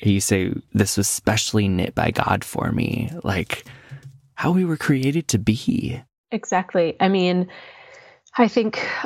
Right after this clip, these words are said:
Speaker 2: another part of my story that's not unique is this feeling of, like, why do I feel sort of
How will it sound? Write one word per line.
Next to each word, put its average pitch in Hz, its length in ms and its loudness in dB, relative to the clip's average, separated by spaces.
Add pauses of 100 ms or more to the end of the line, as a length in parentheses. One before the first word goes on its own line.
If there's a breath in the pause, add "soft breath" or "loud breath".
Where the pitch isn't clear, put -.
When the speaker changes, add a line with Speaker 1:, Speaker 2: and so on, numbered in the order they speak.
(140)
Speaker 2:
another 208 380 4
part 214 240 2
of 196 60 2
my 190 80 2
story 196 260 2
that's - 180 0
not 196 160 2
unique 196 320 2
is 196 140 2
this 185 180 0
feeling 208 320 2
of, 180 140 0
like, 170 240 -2 (260)
why 254 320 4
do 277 120 2
I 202 100 0
feel 208 320 0
sort 196 240 0
of 175 200 0